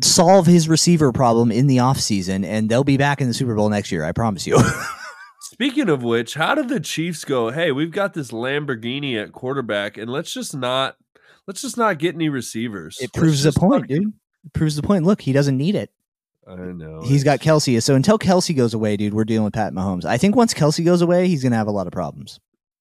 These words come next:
Speaker 2: I doubt it.
Speaker 1: Yeah, I, it's just wishful thinking.
Speaker 2: I'll
Speaker 1: I want
Speaker 2: find
Speaker 1: him to
Speaker 2: somebody
Speaker 1: fucking, I want him
Speaker 2: else.
Speaker 1: to jump off the planet, dude. I fucking hate
Speaker 2: Dude,
Speaker 1: him.
Speaker 2: and also, George Kittle is the greatest ever. Have you
Speaker 1: He's
Speaker 2: been seeing all
Speaker 1: he's
Speaker 2: the videos of him?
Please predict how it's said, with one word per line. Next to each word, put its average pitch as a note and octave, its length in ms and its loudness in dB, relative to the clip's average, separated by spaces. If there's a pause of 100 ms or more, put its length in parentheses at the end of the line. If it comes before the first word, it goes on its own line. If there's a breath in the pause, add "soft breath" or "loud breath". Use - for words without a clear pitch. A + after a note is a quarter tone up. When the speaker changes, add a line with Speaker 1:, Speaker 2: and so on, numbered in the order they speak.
(460)
Speaker 2:
I A2+ 140 -4
doubt E2+ 320 -12
it. - 160 -14 (260)
Speaker 1:
Yeah, F#2 280 -2
I, F2+ 120 -2
it's F2+ 200 -6
just - 180 -6
wishful F2+ 240 -6
thinking. D2 320 -8
Speaker 2:
I'll D2+ 60 -6
Speaker 1:
I - 40 -4
want G2 160 0
Speaker 2:
find F2+ 120 -4
Speaker 1:
him F2 60 -8
to - 60 -12
Speaker 2:
somebody F2 220 -6
Speaker 1:
fucking, - 100 -10
I D#2+ 40 -4
want G2 160 0
him F#2 60 -2
Speaker 2:
else. F2 80 -6
Speaker 1:
to E2+ 80 -6
jump D#2+ 220 -4
off D2+ 140 -6
the - 120 -14
planet, C2 300 -8
dude. D2 180 -10
I C#2 60 -10
fucking - 280 -10
hate D2+ 180 -10
Speaker 2:
Dude, C3+ 140 0
Speaker 1:
him. B2 80 2
Speaker 2:
and A#2+ 80 -2
also, F3+ 600 2
George C#3+ 520 0
Kittle G#2+ 440 -2
is F2 320 -6
the F#2+ 100 -6
greatest E2+ 680 -8
ever. F2 360 -6
Have G#2+ 140 -6
you A#2+ 80 2
Speaker 1:
He's D#3 100 2
Speaker 2:
been E3 80 -4
seeing D#3+ 220 -2
all C#3 140 2
Speaker 1:
he's A2+ 100 -2
Speaker 2:
the F#2+ 100 -2
videos G#2 340 -2
of A#2+ 60 -4
him? B2+ 300 -4